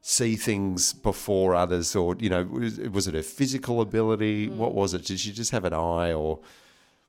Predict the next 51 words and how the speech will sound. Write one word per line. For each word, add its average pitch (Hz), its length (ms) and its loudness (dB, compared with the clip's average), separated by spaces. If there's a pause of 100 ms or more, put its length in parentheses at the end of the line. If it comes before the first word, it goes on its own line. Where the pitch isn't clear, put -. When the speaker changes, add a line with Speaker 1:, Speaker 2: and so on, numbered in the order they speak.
(140)
Speaker 1:
what 127 160 -4
was 113 140 -4
the 101 80 -6
quality 92 420 0
that, 82 320 -4
uh, 92 80 0
that 92 240 -2
made 85 200 0
her 80 120 -2
shine, 76 460 -2
do 80 80 -6
you 78 80 -4
think? 71 200 -2
Speaker 2:
She's 269 300 0
just 311 260 -2
got, 302 200 2
like, 208 200 0
this 208 200 0
explosiveness. 185 1040 -4
She's 202 140 -2
like 190 160 0
a - 40 -6
firework. 101 640 -4
Speaker 1:
Yeah. 131 160 4
Speaker 2:
That's, 202 160 2
like, 214 200 0
the 202 100 2
best 180 300 -4
way 175 180 -2
to 170 80 -4
describe 156 480 -6
her. 151 240 -6
Like, 165 380 -4 (240)
she, 214 760 2
you 214 160 -2
get 208 500 2
her 208 240 4
the 208 80 -2
ball 196 420 4
and 175 220 -2
she 185 200 -2
will 175 140 -6
do 160 180 -14
something 160 380 -14
phenomenal 156 480 -14
with 107 180 -18
it. 90 60 -10
Speaker 1:
Mm. 82 100 -6
Speaker 2:
Like, 120 200 -10
she's 220 220 -4
just - 360 -12